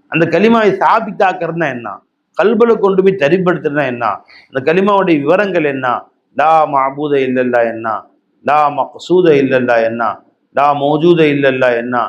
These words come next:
லா மஷ்ஹூத இல்லல்லா என்ன, லா நாஃபிஅ வலா தார இல்லல்லானா என்ன, லா முஸஹிர வலா முஸல்லித இல்லல்லானா எப்படி, லா மானிஅ வலா முஅத்திய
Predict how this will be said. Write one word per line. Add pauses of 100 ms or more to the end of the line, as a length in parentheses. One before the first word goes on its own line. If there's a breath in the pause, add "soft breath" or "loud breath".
(420)
லா (140)
மஷ்ஹூத (140)
இல்லல்லா (120)
என்ன, (580)
லா (200)
நாஃபிஅ
வலா (200)
தார (160)
இல்லல்லானா (120)
என்ன, (540)
லா (180)
முஸஹிர (120)
வலா (140)
முஸல்லித (140)
இல்லல்லானா (100)
எப்படி, (480)
லா (240)
மானிஅ
வலா (160)
முஅத்திய